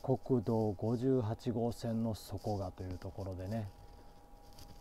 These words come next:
見どころであったりとか、実際走った時の思い出なんかをお話ししようと思いますが、国道五十八号線と聞いてパッと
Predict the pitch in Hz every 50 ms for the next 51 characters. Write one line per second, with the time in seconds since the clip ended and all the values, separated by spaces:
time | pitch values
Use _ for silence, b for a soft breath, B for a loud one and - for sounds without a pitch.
0 | - - 117 117 107 120 107 104 - 117 104 104 104 104 101 95 95 - - -
1 | - 110 104 98 - 98 - 98 92 82 104 98 - - - 104 95 - 107 113
2 | - - 101 - - - 101 - 117 110 - - 98 95 92 85 87 107 107 104
3 | 107 104 104 101 107 98 95 92 90 - - 90 87 82 80 - - - - -
4 | - - - - - - - - 101 95 95 95 95 90 - - 95 82 - -
5 | - 110 104 98 95 - - 92 90 92 95 95 92 95 101 - - 95 90 101
6 | 107 104 - - B B B B B B B B B - - - 151 139 - 180
7 | 156 170 175 170 165 135 - 143 165 170 143 170 175 175 156 131 143 - 175 160
8 | 165 170 165 151 165 165 151 127 127 110 - 147 139 - - 110 98 - - 151
9 | 175 - - - - - - 120 101 90 -